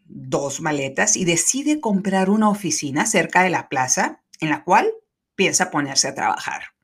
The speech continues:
Desempaca su cafetera y se sienta en una silla. Compró esta oficina por cincuenta pesos a un padre de familia. Este padre de familia, súper contento,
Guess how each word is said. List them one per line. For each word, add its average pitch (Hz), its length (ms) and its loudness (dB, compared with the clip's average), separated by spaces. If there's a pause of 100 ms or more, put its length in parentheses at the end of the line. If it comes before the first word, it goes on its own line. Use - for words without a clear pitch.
(760)
Desempaca 240 1040 4
su 277 200 -4
cafetera 185 600 0
y 233 60 0
se 214 120 0
sienta 202 520 2
en 151 100 0
una 143 180 -4
silla. - 480 -8 (880)
Compró 247 800 2
esta 185 260 0
oficina 214 500 -4
por 190 140 -2
cincuenta 214 640 -2
pesos 170 520 -4
a 175 100 6
un 175 160 -2
padre 143 300 0
de 147 120 -4
familia. 160 560 -8 (880)
Este 196 240 -2
padre 165 360 4
de 151 120 2
familia, 190 680 -2 (260)
súper - 360 -8
contento, 151 800 -2